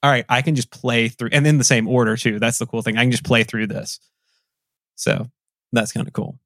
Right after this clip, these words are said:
I haven't checked the reprise to see if that's what the, uh, the synth player is playing at the end of service, but, uh,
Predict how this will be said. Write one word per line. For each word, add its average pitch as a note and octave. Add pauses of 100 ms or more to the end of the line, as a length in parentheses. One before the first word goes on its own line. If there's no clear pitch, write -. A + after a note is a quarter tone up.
(460)
I A#2
haven't A2+
checked -
the A2
reprise A2
to -
see A2
if A2
that's -
what A2+
the, A2
uh, G#2+
the G#2+
synth A#2+
player A2+
is A2
playing A2+
at G#2+
the G#2+
end A2+
of G#2
service, A#2
but, -
uh, G#2+